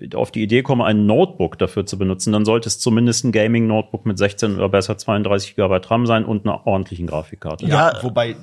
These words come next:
Speaker 2: der Punkt ist ja, also wir kommen da in Größen, das haben dann nur noch, äh, einzelt, äh, vereinzelt Leute dann, äh, bei sich auf dem Schreibtisch
Speaker 1: Ja.
Speaker 2: oder unterm Schreibtisch stehen, sondern in den Fällen,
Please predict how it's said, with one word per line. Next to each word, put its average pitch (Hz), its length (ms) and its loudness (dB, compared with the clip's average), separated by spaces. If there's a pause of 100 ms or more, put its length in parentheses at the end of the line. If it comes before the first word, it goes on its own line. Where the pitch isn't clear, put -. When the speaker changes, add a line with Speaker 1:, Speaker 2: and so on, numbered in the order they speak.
(180)
Speaker 2:
der 104 220 -12
Punkt 143 300 -8
ist - 180 -8
ja, 87 200 -2
also 95 320 -4
wir 95 120 -6
kommen 113 200 -4
da 107 100 0
in 98 180 -4
Größen, 110 800 -4
das 98 260 -6
haben 110 120 -6
dann 104 160 -4
nur 104 120 -4
noch, 104 320 -6
äh, 90 420 -12
einzelt, 110 500 -4
äh, 98 220 -8
vereinzelt 107 480 -4
Leute 101 320 -2
dann, 95 220 -4
äh, 85 140 -10
bei 92 200 -6
sich 98 160 -10
auf 92 80 -10
dem 98 80 -8
Schreibtisch 92 400 -2
Speaker 1:
Ja. 95 60 -10
Speaker 2:
oder 95 100 -6
unterm 90 220 -8
Schreibtisch 98 320 -6
stehen, 92 240 -6
sondern 95 240 -2
in 92 120 -4
den 90 220 -4
Fällen, 107 400 -2